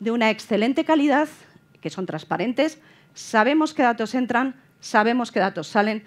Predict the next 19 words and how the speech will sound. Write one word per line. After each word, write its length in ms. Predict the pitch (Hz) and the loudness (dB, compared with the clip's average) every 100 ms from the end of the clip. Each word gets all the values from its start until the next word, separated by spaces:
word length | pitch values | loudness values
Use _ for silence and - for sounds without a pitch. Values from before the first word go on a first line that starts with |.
| - - | -20 -20
sabemos 480 | - 226 254 311 320 | -2 0 2 0 0
por 280 | 285 247 - | 0 0 2
qué 140 | 294 | -2
toman 280 | 302 262 233 | 0 2 2
las 160 | 208 202 | 2 -2
decisiones 540 | 185 185 240 277 269 | -8 -6 -2 -2 -2
y 80 | 233 | -8
podemos 420 | 202 185 247 294 | -4 -4 -4 -4
cuestionarlas. 840 | - 214 - 180 196 277 269 - - _ _ _ - - | -4 -6 -4 -2 0 0 -2 -6 -18 _ _ _ -20 -20
Sin 160 | - 247 | -6 -2
embargo, 260 | 240 262 302 | -2 -2 -4
hay 80 | |
otros 220 | 311 302 302 | -4 -4 -6
algoritmos 540 | 269 262 277 294 285 | -4 -4 -4 -6 -6
que 100 | 269 | -8
son 160 | 269 254 | -6 -4
una 160 | 226 | -4
caja 260 | 247 - 202 | -4 -4 -4
negra. 380 | 160 151 147 | -4 -8 -10